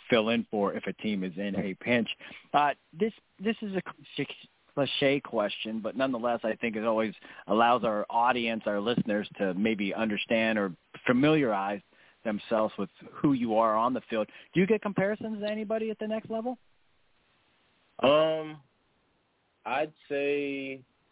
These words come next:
Speaker 2: definitely, like, a, try to mold my game after a Delanie Walker, um, a Jonnu Smith, um, just more, you know, not the, not the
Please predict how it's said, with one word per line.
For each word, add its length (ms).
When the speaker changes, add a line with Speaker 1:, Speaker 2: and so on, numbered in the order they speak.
Speaker 2:
definitely, 720
like, 260
a, 520
try 140
to 80
mold 240
my 140
game 280
after 320
a 40
Delanie 520
Walker, 680
um, 540
a 160
Jonnu 320
Smith, 480
um, 640
just 160
more, 320
you 240
know, 100
not 300
the, 320
not 260
the 80